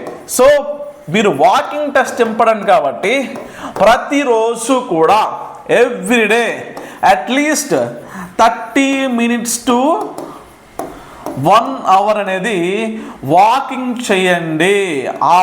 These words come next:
వాకింగ్ కూడాను day by day ఫాస్ట్ వాకింగ్ చేసే ప్రయత్నం చేయండి. ఓకే, so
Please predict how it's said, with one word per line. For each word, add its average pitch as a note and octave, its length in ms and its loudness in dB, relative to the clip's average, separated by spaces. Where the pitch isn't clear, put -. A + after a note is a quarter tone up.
వాకింగ్ C4 580 0
కూడాను A3 400 2
day A3+ 180 2
by B3+ 140 0
day C4+ 120 2
ఫాస్ట్ B3 600 2
వాకింగ్ A#3 540 0
చేసే G#3 400 2
ప్రయత్నం F#3+ 500 0
చేయండి. D#3+ 480 2
ఓకే, G#3+ 180 2
so C4 80 4